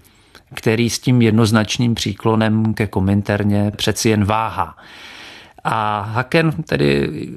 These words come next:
zároveň v parlamentu je vlastně předsedou vlastně poslaneckého klubu té marxistické levice.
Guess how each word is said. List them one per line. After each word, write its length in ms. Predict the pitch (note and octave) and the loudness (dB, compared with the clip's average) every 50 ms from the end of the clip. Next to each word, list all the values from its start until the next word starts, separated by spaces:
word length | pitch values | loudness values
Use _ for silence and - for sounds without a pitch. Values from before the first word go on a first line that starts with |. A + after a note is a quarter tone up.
| - - | -10 -6
zároveň 500 | - A#2+ C3 A#2+ B2+ C3 C#3 C3+ C#3 C#3 | -2 -2 0 0 0 -2 -2 -2 -2 -2
v 40 | - | -2
parlamentu 600 | - B2 A2+ A#2 A#2+ B2 B2+ B2+ B2+ - - C3+ | -2 -2 -2 0 0 0 0 0 0 0 0 0
je 100 | C3 B2 | 0 0
vlastně 280 | G#2+ A2 - - A#2 - | -2 -4 -4 -6 -6 -6
předsedou 720 | - - B2 A2 - - B2 A2+ A2 A2 A2 A2+ A#2 A#2+ | -4 -2 -2 -2 0 0 0 2 4 4 2 2 2 0
vlastně 260 | A2+ G2+ - - A2+ | -2 -4 -6 -6 -6
poslaneckého 920 | - - A2+ G#2+ - - A#2+ A2 G#2 G#2+ G#2+ - - - - A2+ A2 A2 | -4 -4 -4 -4 -4 -2 -2 -2 0 0 -2 -4 -6 -6 -6 -4 -4 -6
klubu 400 | - - A#2 A2 G#2+ - A#2 A2+ - | -6 -6 -6 -6 -4 -2 -2 -2 -2
té 100 | A#2+ A2+ | -2 -2
marxistické 760 | G#2 G2 - F#2+ - - - - - - - - - - A#2 | -2 -2 -2 -4 -8 -10 -12 -10 -8 -10 -10 -8 -4 -2 0
levice. 580 | F#2+ F2+ F2 F#2+ G2+ - - - D3+ E3 F3 | 0 0 0 -2 -4 -4 -2 -2 0 0 0